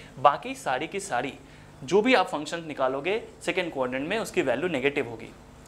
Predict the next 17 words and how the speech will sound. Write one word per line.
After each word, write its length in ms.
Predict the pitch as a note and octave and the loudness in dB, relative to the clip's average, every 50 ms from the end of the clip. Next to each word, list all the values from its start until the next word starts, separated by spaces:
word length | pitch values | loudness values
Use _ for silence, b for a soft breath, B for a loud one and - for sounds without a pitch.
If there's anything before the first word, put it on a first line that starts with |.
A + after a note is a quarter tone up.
| - | -6
अच्छा 260 | D3+ C#3 - - C3+ B2 | -6 -6 -6 -6 -6 -2
sir 180 | - E3+ E3 | -2 0 0
example 400 | D#3 B2+ B2 A#2 A#2 B2 B2+ A#2 | 0 -2 -2 -4 -4 -2 -4 -4
दे 140 | A2 A2+ A2+ | -4 -4 -2
दो। 160 | B2+ C#3+ - - - B B B B B - | 0 -2 -2 -2 -6 B B B B B -8
हाँ, 340 | - C3 A#2+ - - - - - | -6 -6 -6 -6 -10 -16 -12 -8
example 400 | B2+ B2+ D3+ C#3 C3+ - - C3+ | 0 4 4 4 4 2 -4 -4
इसका 180 | C3 - - | -4 -6 -6
ये 220 | B2+ A#2+ B2 B2 A#2 | -6 -4 -4 -4 -2
है 120 | B2+ D#3 - B B B B | -2 -4 -4 B B B B
कि 60 | - F3 | -2 0
suppose 380 | - G#3+ G#3 A#3+ B3 - - - | 2 2 4 4 2 2 2 2
cos 320 | D#3+ D#3 D3+ F#3 - - | 4 4 4 4 2 0
one 240 | D3+ C3 D3 F#3 G#3+ | -2 0 0 0 0
twenty 300 | G#3 G#3 G3+ G3 G3 G#3+ | 0 -2 -2 -2 -2 -2
degree 280 | F#3 G3+ F#3+ G3 G3+ F#3 | 0 0 0 0 0 0
है, 120 | C#3 G2+ | -2 -4